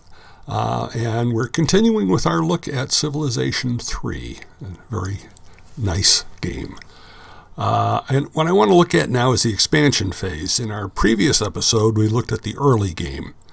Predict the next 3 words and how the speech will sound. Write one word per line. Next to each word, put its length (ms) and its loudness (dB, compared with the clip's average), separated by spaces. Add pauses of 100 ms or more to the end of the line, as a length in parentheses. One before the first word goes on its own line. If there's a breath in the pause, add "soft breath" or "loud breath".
(440 soft breath)
Um, 800 -2 (120)
and 600 -2 (400 soft breath)
we're, 400 4